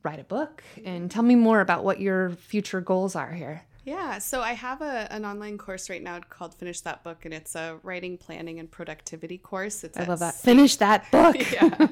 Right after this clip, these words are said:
Speaker 2: It's at stacy ennis learn dot com. Is, it's a small course. I designed it for busy people who just needed to know how to get a book
Speaker 1: Yes.
Speaker 2: done. That's, that's the, that's the whole course is, like, okay, here's how you calendar it out, and here's how you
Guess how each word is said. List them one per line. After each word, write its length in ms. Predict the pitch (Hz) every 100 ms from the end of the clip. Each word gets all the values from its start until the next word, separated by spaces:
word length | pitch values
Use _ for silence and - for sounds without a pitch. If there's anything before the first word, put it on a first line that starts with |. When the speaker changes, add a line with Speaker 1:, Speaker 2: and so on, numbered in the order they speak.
| 285 - 247 208
Speaker 2:
It's 180 | -
at 140 | 214 196
stacy 380 | 214 202 208 170
ennis 320 | 175 175 -
learn 180 | 156 165
dot 220 | 165 -
com. 300 | 165 156 165 _ _ _ _
Is, 240 | - 208 220
it's 160 | 220 226
a 60 | 254
small 460 | - - 226 262
course. 600 | 277 - 180 196 247 - -
I 80 | 208
designed 380 | 196 185 196 208
it 160 | 208
for 100 | - 185
busy 300 | 180 196 196
people 460 | 185 - 180 190
who 160 | 180 190
just 280 | 185 170 208
needed 280 | 208 208
to 100 | 190
know 400 | 175 170 175 175 -
how 260 | - 180
to 80 | 185
get 140 | 190 180
a 40 |
book 140 | 165 165 -
Speaker 1:
Yes. 100 | -
Speaker 2:
done. 200 | - 196 _ -
That's, 300 | 180 175 - - -
that's 260 | 175 -
the, 220 | - 175 -
that's 240 | 180 175 -
the 120 | 170
whole 160 | 185 180
course 380 | - 147 -
is, 160 | - -
like, 240 | 160 - 233
okay, 380 | 233 175 170 - _ _ _ _
here's 340 | 233 254 247
how 160 | 226 220
you 180 | 220
calendar 480 | 214 - 170 175 185
it 80 | 196
out, 220 | 220 170
and 100 | 175
here's 300 | 160 180 185
how 100 | 190
you 640 | 185 185 175 175 175 170